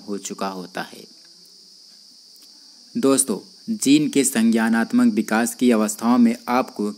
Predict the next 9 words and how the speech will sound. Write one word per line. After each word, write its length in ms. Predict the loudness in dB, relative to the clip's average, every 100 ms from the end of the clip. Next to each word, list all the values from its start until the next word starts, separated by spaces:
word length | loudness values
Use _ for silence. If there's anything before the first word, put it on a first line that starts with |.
| -4
याद 360 | 0 2 0 -4 -2
क्या 180 | -2
क्या 220 | 0 0 0
रखना 360 | -2 0 0
है, 120 | 0
आपको 320 | 0 -2 -2 -4
बता 280 | -2 -2
रहे 160 | -2 -4
हैं। 280 | -6 -8